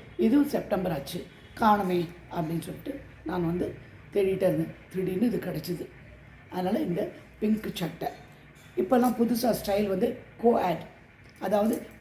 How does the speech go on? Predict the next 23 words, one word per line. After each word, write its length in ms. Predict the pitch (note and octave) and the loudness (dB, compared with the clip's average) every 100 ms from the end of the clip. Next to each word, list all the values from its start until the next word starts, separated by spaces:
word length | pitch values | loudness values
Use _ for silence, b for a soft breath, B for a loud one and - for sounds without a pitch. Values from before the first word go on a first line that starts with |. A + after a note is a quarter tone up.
| - | 2
பேண்ட்டும் 400 | A3 A3+ B3 G3 | 4 4 2 0
ஷர்ட்டும் 320 | F#3+ - G#3+ | -2 -4 -2
ஒரே 200 | F#3 F#3 | 2 4
மாதிரி 240 | F#3 F3 E3 | 2 0 0
போட்டுக்கிட்டா, 420 | D#3+ D#3+ D#3 C#4 - B B B B | -2 -2 -2 -4 -6 B B B B
அஹ், 120 | D4 - | -8 -6
சல்வாரும் 720 | - A3+ A3+ A3 A3+ A#3 G#3 F#3 G3+ | 4 6 8 6 6 2 0 -2 -2
ச-, 180 | F3+ | -2
அடி-, 260 | F3 F#3 - F3+ | -2 -4 -4 -2
சூட்டும் 280 | A3 - | -2 0
ஒரே 160 | F#3+ G3+ | -4 -4
மாதிரி 240 | G3 F#3 - B B B - | -4 -4 -6 B B B 2
பிரிண்ட்டில் 400 | A3 G#3 F#3+ - | 2 2 0 0
போட்டுட்டு, 240 | F3 - A3 | -2 -2 -2
அது 240 | G3+ - - - G#3+ | -2 -4 -6 -6 2
கோஆடுன்னு 460 | G3+ F#3+ G3 A3+ B - A#3 | 4 4 2 0 B -6 -2
புதுசா 320 | A3+ A3 G#3 | 0 2 2
ஒரு 200 | E3+ - B B - | 0 -4 B B -2
பழைய 580 | G3 G#3+ A3+ A3+ A3+ - - - - - - | 2 6 6 6 4 0 -14 -20 -20 -20 -8
ஒயின் 440 | D4+ G#3+ B3 - - - | 4 6 6 2 -4 -4
புது 180 | G3+ A3 | 0 2
பாத்திரத்தில் 840 | G3+ F3+ F#3+ F3 F3 E3+ E3 - | 4 2 2 0 0 -2 -4 -6
அப்படிம்பாங்க 540 | E3 E3 E3 E3+ E3 | -4 -2 0 -2 -2